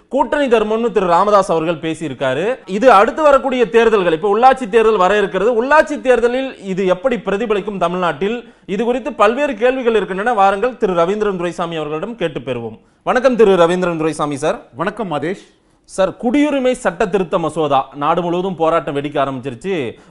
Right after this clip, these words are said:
Speaker 1: மோடி அமித்ஷாவுக்கு எதிர்ப்பான எதிர்ப்பலை தமிழ்நாட்டுல வீரியமா இருந்துச்சு. இப்ப நாடு முழுவதும்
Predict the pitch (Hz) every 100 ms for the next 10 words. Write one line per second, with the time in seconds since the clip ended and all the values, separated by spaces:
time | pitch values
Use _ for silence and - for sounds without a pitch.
0 | 147 208 254 247 208 208 208 190 190 214
1 | 180 202 185 180 226 156 185 254 202 208
2 | 147 135 156 214 214 208 185 196 196 190
3 | 170 160 220 185 156 190 202 196 208 190